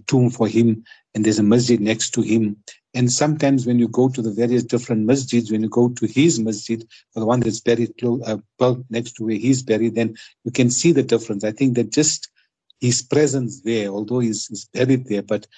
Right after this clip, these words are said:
that masjid has got a kind of a, you know, it's more abadi, it's more, it's more buzzing, it's more full than,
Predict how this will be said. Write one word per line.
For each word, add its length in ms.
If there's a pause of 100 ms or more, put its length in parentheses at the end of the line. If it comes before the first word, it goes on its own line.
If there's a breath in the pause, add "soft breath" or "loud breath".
(180 soft breath)
that 160
masjid 400
has 140
got 180
a 60
kind 320
of 160
a, 280
you 80
know, 80
it's 200
more 220
abadi, 640
it's 200
more, 320 (280 loud breath)
it's 140
more 180
buzzing, 400
it's 200
more 200
full 300
than, 240